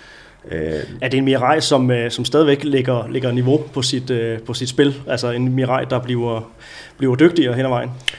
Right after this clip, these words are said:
Speaker 1: Nej, et-, Mirai har, øh, jeg tror, hun har peaked. Øh, vi har, øh, vi har set, øh, toppen af Mia, øh, men hun ligger stabilt på toppen stadigvæk. Øh,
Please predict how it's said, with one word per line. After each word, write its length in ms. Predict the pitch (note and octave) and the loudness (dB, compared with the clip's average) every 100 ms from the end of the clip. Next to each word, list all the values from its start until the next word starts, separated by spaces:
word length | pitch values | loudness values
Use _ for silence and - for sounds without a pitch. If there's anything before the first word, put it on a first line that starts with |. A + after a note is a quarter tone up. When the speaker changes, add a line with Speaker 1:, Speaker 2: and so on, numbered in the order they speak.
| - - | -14 -10
Speaker 1:
Nej, 300 | G2 F2 E2+ - | -4 -4 -4 -8
et-, 300 | F#2+ - - | -10 -10 -4
Mirai 480 | A2+ G#2+ G2+ A2 A#2 | 2 4 8 8 8
har, 380 | G2+ G#2+ A2+ | 8 6 6
øh, 100 | F2+ D#2 A#1+ G1+ - - - | 4 0 -4 -6 -14 -20 -10
jeg 100 | - | -8
tror, 200 | G2 A#2+ | 0 2
hun 100 | A2 | 4
har 180 | G#2 F#2+ - | 2 2 0
peaked. 280 | F#2+ G2 F#2+ - - - | -2 -2 -6 -10 -16 -8
Øh, 360 | E2+ D#2 D2 C#2 - | -4 -4 -4 -8 -8
vi 80 | G#2 | -6
har, 320 | G2 G#2 G2+ | -2 0 0
øh, 340 | F2+ - - - - - - _ | 0 -2 -6 -8 -12 -20 -20 _
vi 100 | G2 | -4
har 260 | G2+ A2+ G2 | 2 4 4
set, 560 | - A#2+ A#2 F2 - - | 2 4 4 2 -4 -6
øh, 140 | D#2+ | -4
toppen 380 | - F#2+ F#2+ G2 | 0 0 0 -2
af 60 | |
Mia, 300 | F#2 F#2+ G#2 G2+ - _ _ | -4 -2 -2 -4 -8 _ _
øh, 320 | F2+ F2+ E2+ | 0 0 -2
men 160 | F2+ G2+ | -2 -2
hun 160 | G#2 G#2 | -2 0
ligger 240 | G#2+ A2 | 0 0
stabilt 480 | - G2+ G2 A#2 - | -2 -4 -4 -6 0
på 120 | B2+ | 0
toppen 340 | B2 F#2+ E2 | 2 -2 -2
stadigvæk. 580 | - - F2+ F2 D2+ - - - - _ - | -8 -4 -2 -2 -4 -8 -16 -20 -20 _ -6
Øh, 360 | F2+ E2+ C#2+ | -2 0 -2